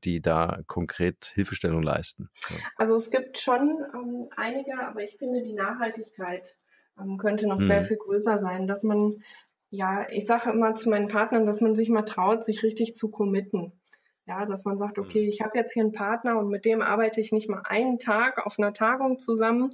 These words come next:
Speaker 2: sondern ich schließe jetzt hier wirklich ein Commitment und sag, wir entwickeln uns jetzt mal ein Jahr oder zwei und schaffen hier wirklich ein
Speaker 1: Mhm.
Speaker 2: nachhaltiges System,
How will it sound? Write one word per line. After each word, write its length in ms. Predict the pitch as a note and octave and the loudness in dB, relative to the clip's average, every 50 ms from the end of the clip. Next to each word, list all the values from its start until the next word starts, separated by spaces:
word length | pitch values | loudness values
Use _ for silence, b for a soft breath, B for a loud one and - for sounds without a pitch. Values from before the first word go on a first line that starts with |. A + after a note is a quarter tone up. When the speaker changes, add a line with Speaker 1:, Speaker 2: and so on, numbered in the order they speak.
| B B B B B B B | B B B B B B B
Speaker 2:
sondern 400 | - - G#3 G#3 G#3 G#3 G#3 - - - - | -2 0 2 4 4 2 2 0 -4 -10 -8
ich 320 | A3 G#3+ G#3 - - - - | -8 -8 -8 -8 -12 -12 -12
schließe 400 | G3+ - - A3 A#3 A3+ - A#3+ | -12 -4 0 0 0 2 2 0
jetzt 140 | A3+ A#3 | 0 2
hier 160 | - A3 G3+ - | 2 0 2 2
wirklich 320 | A3 A3 A#3+ A#3+ A3+ - | 0 2 2 0 2 2
ein 80 | G#3+ G#3+ | -2 0
Commitment 580 | - G#3 G#3 G#3 A3 - - A#3 A3+ A3+ - | 2 2 4 2 2 2 2 2 2 2 0
und 140 | - G#3 G3+ | -4 -2 0
sag, 260 | G#3 G3+ G3+ - - | 0 -2 -2 -2 -2
wir 140 | G#3+ G#3 - | -2 0 0
entwickeln 420 | G#3 G3+ G#3 A3 A3 B3 A3+ G#3+ | 0 2 0 0 2 4 2 2
uns 200 | G3 F#3+ F#3+ F#3+ | 2 0 -4 -4
jetzt 200 | F#3+ F3+ F3+ - | -8 -8 -10 -6
mal 140 | - F#3 F#3 | -8 -6 -6
ein 80 | F3+ F3+ | -6 -6
Jahr 280 | F3 E3 E3+ F#3 G#3+ | -4 -2 -2 -2 -2
oder 220 | - F#3 F#3 F3 F3 | -4 -4 -6 -6 -8
zwei 460 | - - - E3+ E3 E3+ F3 F#3+ F#3+ b b b b b b b | -10 -14 -10 -10 -8 -6 -8 -8 -10 b b b b b b b
und 160 | - G3 F#3+ | -6 -4 -4
schaffen 320 | F#3+ G#3+ G3+ G#3+ G#3+ A3+ | 0 0 0 2 2 2
hier 160 | A3 G#3 G3 G3+ | 2 2 2 0
wirklich 360 | G#3 G#3+ A#3 A3+ A3 - G#3 | 0 2 2 0 0 2 0
ein 20 | |
Speaker 1:
Mhm. 60 | G3 | 2
Speaker 2:
nachhaltiges 720 | G3 F#3 G3+ A3+ A#3+ A3 G#3+ G#3+ A3 G#3+ G#3 G#3 G3+ G3+ - | 2 2 2 2 2 0 0 2 0 0 0 0 -2 -2 -4
System, 600 | G3+ G3 F#3+ - - A3 G#3+ A3 A3+ A#3 A#3 | -8 -8 -8 -4 2 4 4 6 4 4 0